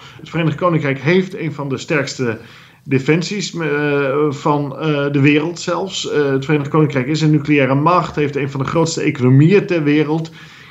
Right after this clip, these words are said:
Dat is allemaal afgesneden van die E U en dat staat er nu buiten. Dus het, het, het politieke gewicht dat het Verenigd Koninkrijk had en het, eh, eh,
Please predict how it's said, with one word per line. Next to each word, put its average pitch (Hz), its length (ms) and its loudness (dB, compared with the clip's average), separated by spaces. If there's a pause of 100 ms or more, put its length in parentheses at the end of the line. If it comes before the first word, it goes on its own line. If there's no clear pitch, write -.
(200)
Dat 180 180 0
is 175 140 -6
allemaal 185 380 -2
afgesneden 165 760 0
van 160 180 -6
die 135 180 -2
E 143 100 -6
U 202 280 2
en 123 100 0
dat 139 140 -4
staat 156 220 -2
er 139 60 -4
nu 135 260 2
buiten. 185 460 0 (340)
Dus 151 260 -2
het, 165 280 0
het, 165 300 -4
het 147 340 -10
politieke 190 460 2
gewicht 165 400 0
dat 139 160 -4
het 113 120 -16
Verenigd 139 280 -8
Koninkrijk 117 400 -8
had 190 340 0
en - 180 -8
het, 117 340 -8
eh, 120 160 -2 (540)
eh, 135 240 0